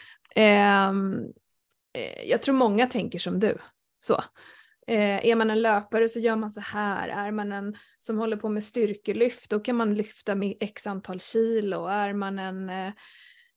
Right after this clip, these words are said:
ja, simmare så kan man simma, eh, jättelångt. Så, absolut. Nu vet inte jag om löpning är någonting du skulle vilja ha i ditt liv. Är det så? Alltså, så här, framöver.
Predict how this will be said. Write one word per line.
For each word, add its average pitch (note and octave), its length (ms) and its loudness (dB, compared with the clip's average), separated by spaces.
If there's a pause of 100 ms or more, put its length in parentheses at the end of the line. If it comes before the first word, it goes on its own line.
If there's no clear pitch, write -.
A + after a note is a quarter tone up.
(140)
ja, B3 200 4
simmare A3 600 2
så A#3 80 -6
kan A3 160 -6
man G#3 140 -4
simma, F#3+ 560 -4
eh, F3+ 320 -10
jättelångt. G3+ 920 -2
Så, G#3 280 -2 (320)
absolut. G#3+ 840 -2 (840)
Nu C4+ 120 2
vet D#4+ 120 0
inte C4+ 220 2
jag A#3 80 4
om A3+ 100 0
löpning A3 460 0
är G#3 60 0
någonting G#3 420 0
du G#3 200 0
skulle G#3 320 -2
vilja G3+ 200 -2
ha G3+ 260 -4
i - 20 -4
ditt G#3 160 -12
liv. A3+ 300 0 (260)
Är A3 120 -2
det B3+ 60 2
så? D4 180 -4 (180)
Alltså, B3 240 -2
så A#3 120 -4
här, A3 100 -2
framöver. A#3+ 680 -4